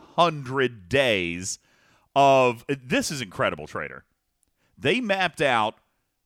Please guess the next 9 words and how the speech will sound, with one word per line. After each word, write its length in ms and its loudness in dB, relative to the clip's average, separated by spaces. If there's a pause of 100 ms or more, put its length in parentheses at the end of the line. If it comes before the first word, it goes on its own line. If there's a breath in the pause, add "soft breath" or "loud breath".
(140)
a 160 2
to-do 560 -6
list 480 -10 (840)
for 120 -8
the 80 -4
first 380 -8
one 160 -6
hundred 320 -10
days. 360 -12